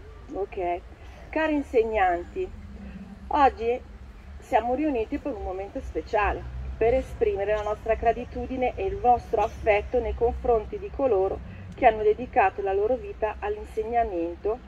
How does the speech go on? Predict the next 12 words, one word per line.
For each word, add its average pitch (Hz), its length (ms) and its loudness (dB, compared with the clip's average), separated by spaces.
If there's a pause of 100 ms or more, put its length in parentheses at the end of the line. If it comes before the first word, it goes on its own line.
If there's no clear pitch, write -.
(500)
e 233 240 8 (480)
che 269 120 2
hanno 202 260 4
lasciato 226 560 2
una 220 140 -2
traccia 226 400 -4
indelebile 208 680 -2
nelle 254 260 -4
vite 175 300 -8
dei 208 160 -2
loro 180 200 -2 (120)
studenti. 170 520 -8